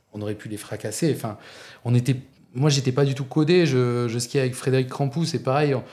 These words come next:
on avait ce, ce, cette soif de se retrouver. Puis c'était, euh, on a vécu des choses assez dingues à seize ans de te retrouver, euh, avec un groupe. On était quasi en autonomie très tôt, ent-,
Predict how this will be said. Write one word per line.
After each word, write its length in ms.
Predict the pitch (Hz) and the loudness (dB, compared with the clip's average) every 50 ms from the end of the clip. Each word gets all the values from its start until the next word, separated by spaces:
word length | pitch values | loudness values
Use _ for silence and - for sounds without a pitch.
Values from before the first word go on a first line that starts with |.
| - - - - _ _ _ _ _ _ - | -20 -20 -20 -20 _ _ _ _ _ _ 2
on 80 | 135 139 | 4 6
avait 220 | 143 147 160 170 | 6 8 6 4
ce, 260 | 165 165 170 165 151 143 | 4 2 0 0 0 0
ce, 180 | - - - - - - - - _ - | -2 -4 -6 -10 -16 -20 -20 -20 _ -10
cette 240 | 110 - - - 160 | -10 -6 0 0 0
soif 360 | 143 - - 196 196 185 180 | 2 2 2 4 4 4 4
de 80 | 156 151 | 2 -2
se 100 | 135 - | -2 -2
retrouver. 320 | - 151 143 - 165 185 185 | -2 -4 0 4 4 4 4
Puis 140 | - - - | 4 0 -2
c'était, 340 | - 143 131 - 147 143 | -2 -2 0 0 2 2
euh, 140 | 139 131 131 127 123 - - | 2 2 2 0 -4 -6 -2
on 140 | 139 143 151 | 2 4 4
a 60 | 151 | 6
vécu 260 | 147 170 165 165 170 | 6 4 4 4 4
des 100 | 165 175 | 4 4
choses 220 | 165 165 - 156 147 | 2 2 0 0 0
assez 280 | 139 120 - - 139 | 0 -2 -2 -4 -4
dingues 420 | 127 120 151 156 156 151 139 123 113 - - - | -4 0 0 0 2 0 0 -2 -4 -10 -14 -10
à 100 | - 123 | -8 -6
seize 240 | 120 - - 127 120 135 | -4 -4 -4 -4 -2 -2
ans 100 | 143 139 | -2 -2
de 100 | 127 113 | -2 -4
te 80 | - | -4
retrouver, 560 | - 123 117 - - - 120 113 127 143 143 | -6 -6 -6 -6 -6 -6 -2 0 0 2 2
euh, 100 | 135 117 104 110 120 - _ _ _ _ _ _ _ _ _ _ _ _ - - 117 - - - | 0 0 -2 -6 -14 -20 _ _ _ _ _ _ _ _ _ _ _ _ -6 -6 -6 -6 -4 -6
avec 220 | 120 120 117 123 | -6 -4 -2 -2
un 100 | 120 120 | -2 0
groupe. 280 | 117 110 139 156 151 135 | 0 0 0 0 0 0
On 80 | 120 120 | -2 -2
était 160 | 120 123 127 | -2 -4 -4
quasi 300 | 127 - 170 160 147 165 | 2 2 4 4 4 4
en 100 | 160 147 | 2 2
autonomie 440 | 147 143 143 147 143 143 143 147 135 123 - - - | 2 0 0 -2 -2 0 -2 -2 -4 -6 -14 -18 -12
très 200 | - - 160 139 | -6 -2 -2 -2
tôt, 300 | - - 165 170 165 165 170 - - - - - _ _ _ _ _ _ _ - | 0 0 0 0 0 -4 -8 -16 -20 -20 -20 -20 _ _ _ _ _ _ _ 0
ent-, 160 | 175 170 165 | 2 2 2